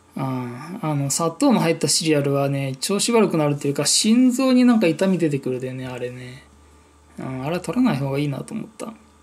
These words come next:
まあ、ケロッグのやつがね、まだマシだったけどね、ケロッグは。まあ、このブラミューズリーは全然問題ないもんで、うん、まあ、添加物とか、砂糖も入ってなかったね、確かね。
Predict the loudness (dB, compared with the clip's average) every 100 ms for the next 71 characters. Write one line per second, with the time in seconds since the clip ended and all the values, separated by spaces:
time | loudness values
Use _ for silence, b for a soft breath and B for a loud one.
0 | _ -20 B B B B -10 -4 2 4
1 | 4 4 2 2 2 2 2 2 2 2
2 | 2 2 0 0 0 -2 -4 -6 -6 -8
3 | -10 -12 -12 -12 -10 -10 -10 -10 -10 -14
4 | _ -2 0 2 2 4 4 6 6 6
5 | 6 6 4 4 6 6 4 2 0 0
6 | 0 0 2 2 2 2 0 -2 -6 -8
7 | -8 -8 -10 -20 _ _ -10 -10 -10 -14
8 | -12 -12 -12 -10 -8 -6 -4 0 0 0
9 | -4 -6 -6 -2 -2 -2 -4 -8 -6 -4
10 | -4 2 2 4 0 -2 -4 -6 -4 -4
11 | -6 -10 -10 -14 -12 -12 -14 -12 -14 -16